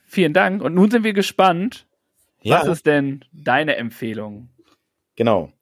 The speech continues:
Speaker 2: Ich habe heute wieder ein Buch dabei für euch, für uns, von der guten Michaela Koschak. Ihr kennt sie
Speaker 1: Oh, die
Speaker 2: vielleicht.
Speaker 1: kenn ich doch. Die war doch mal Gast. Hört gerne mal rein in den Klönschnack.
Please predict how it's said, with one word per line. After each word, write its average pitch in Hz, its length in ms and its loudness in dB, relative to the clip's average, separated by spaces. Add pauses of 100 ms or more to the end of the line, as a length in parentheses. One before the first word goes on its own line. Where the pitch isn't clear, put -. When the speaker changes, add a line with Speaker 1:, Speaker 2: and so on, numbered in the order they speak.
(440)
Speaker 2:
Ich - 220 -2
habe 135 320 2
heute 123 300 2
wieder 120 140 -2
ein 123 140 -2
Buch 160 220 -4
dabei 85 420 -2
für - 260 -2
euch, 104 300 -2
für 101 120 0
uns, 113 380 -6 (880)
von 185 280 0
der 170 100 4
guten 147 360 -4
Michaela 123 520 -2
Koschak. - 600 -8 (260)
Ihr 107 100 -8
kennt - 220 -2
sie 120 80 -2
Speaker 1:
Oh, 110 140 2
die 123 80 0
Speaker 2:
vielleicht. - 180 -4
Speaker 1:
kenn 214 160 -2
ich 226 180 -6
doch. 175 340 2
Die 139 140 -8
war 156 100 2
doch 175 120 0
mal 170 180 -2
Gast. 190 380 -2
Hört 160 160 -2
gerne 160 220 0
mal 160 200 0
rein 165 320 0
in 226 120 -4
den 240 180 -4
Klönschnack. 175 1200 -2